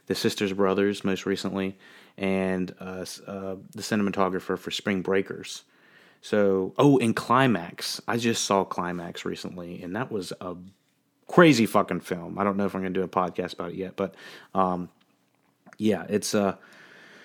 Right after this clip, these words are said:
gorgeous looking film,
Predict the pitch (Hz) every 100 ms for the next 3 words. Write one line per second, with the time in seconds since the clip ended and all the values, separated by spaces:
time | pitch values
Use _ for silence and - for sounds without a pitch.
0 | - - - _ _ _ _ _ _ _
1 | _ _ _ _ - 110 135 175 170 156
2 | - 131 - 101 - 101 92 90 95